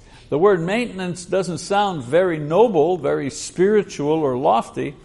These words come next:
especially as a last point in Almighty God's process,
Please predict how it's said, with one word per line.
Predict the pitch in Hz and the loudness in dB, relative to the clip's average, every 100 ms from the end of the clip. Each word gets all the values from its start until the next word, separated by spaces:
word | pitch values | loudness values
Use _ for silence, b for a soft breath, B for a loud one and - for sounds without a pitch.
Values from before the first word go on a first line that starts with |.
| b b b | b b b
especially | 143 - 214 208 208 180 | -4 0 -2 0 -2 0
as | 156 147 | 0 0
a | |
last | 131 135 170 180 - - | 0 0 0 -2 -6 -16
point | - 196 190 175 151 | -4 -2 -2 -4 -6
in | 143 | 0
Almighty | 165 170 160 170 143 | 2 2 -2 -2 -4
God's | 131 156 156 - | -2 -2 -2 -6
process, | - 185 226 - 127 131 | 0 0 0 -2 -2 -2